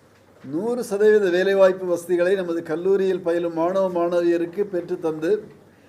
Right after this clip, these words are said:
அவர்களுக்கு சிறப்பான எதிர்காலத்தை உருவாக்கி தருவது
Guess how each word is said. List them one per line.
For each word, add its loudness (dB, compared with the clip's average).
அவர்களுக்கு -2
சிறப்பான -2
எதிர்காலத்தை 0
உருவாக்கி -2
தருவது -2